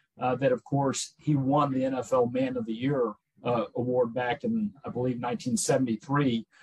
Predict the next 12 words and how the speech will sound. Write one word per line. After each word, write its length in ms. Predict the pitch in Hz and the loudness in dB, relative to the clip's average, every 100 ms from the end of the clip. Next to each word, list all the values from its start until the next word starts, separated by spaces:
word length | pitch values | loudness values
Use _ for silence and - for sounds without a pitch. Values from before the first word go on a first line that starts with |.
| - - - | -16 -12 0
uh, 320 | 131 127 120 - 139 | 2 2 0 -4 -2
before 840 | 127 - - 160 170 147 131 120 - _ _ _ | 0 0 2 4 6 4 4 2 -4 _ _ _
it, 140 | 131 131 - | -2 -2 -2
it, 240 | 139 135 104 - | -4 -4 -6 -2
it 160 | 139 | -2
was, 340 | 135 131 117 - | 2 0 0 2
uh, 280 | 120 117 113 - 131 | 2 4 0 -2 -2
uh, 160 | 120 | 0
renamed 560 | 117 139 135 135 135 127 | 2 2 4 0 0 -2
after 300 | 123 - 123 | -2 -4 -2
Walter 340 | 123 127 107 | 2 2 0
Payton. 540 | 143 151 143 110 104 | -6 -2 0 -2 -6